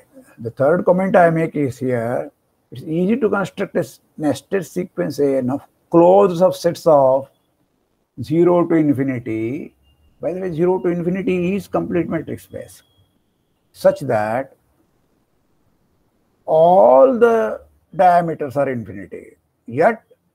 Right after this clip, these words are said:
the intersection is empty.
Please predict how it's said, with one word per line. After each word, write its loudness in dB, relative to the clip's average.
the -12
intersection -6
is -14
empty. -14